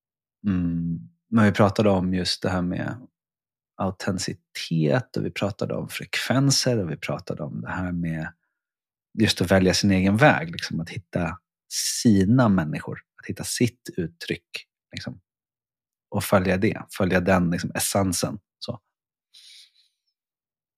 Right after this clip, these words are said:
Ehm, och han, han ritade upp en grej som var, liksom, en linje som var ett streck och sen så i mitten så fanns det en, en, ett annat streck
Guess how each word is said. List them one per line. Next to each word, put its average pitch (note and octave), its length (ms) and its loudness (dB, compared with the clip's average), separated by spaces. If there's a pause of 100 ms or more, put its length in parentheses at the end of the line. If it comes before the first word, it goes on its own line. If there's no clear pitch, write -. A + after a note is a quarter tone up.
(760)
Ehm, E2 540 -10
och G2 140 -2
han, G2+ 400 4
han F#2+ 180 -2
ritade F#2 580 0 (340)
upp - 260 -8
en E2+ 300 -2 (100)
grej G2 360 4
som F2 140 -4
var, D#2+ 80 -6
liksom, F2 200 -6
en F#2 180 -4
linje C3 460 6
som G2 160 0
var F2 300 -4 (380)
ett - 80 -18
streck - 540 -4
och - 100 -4
sen F2 120 -6
så - 120 -6
i - 40 -6
mitten G#2+ 400 2
så F2+ 120 -4
fanns F2 240 -4
det - 100 -10
en, F2 140 -6 (280)
en, - 140 -4 (1900)
ett A#2 60 2
annat A#2+ 220 6
streck - 380 0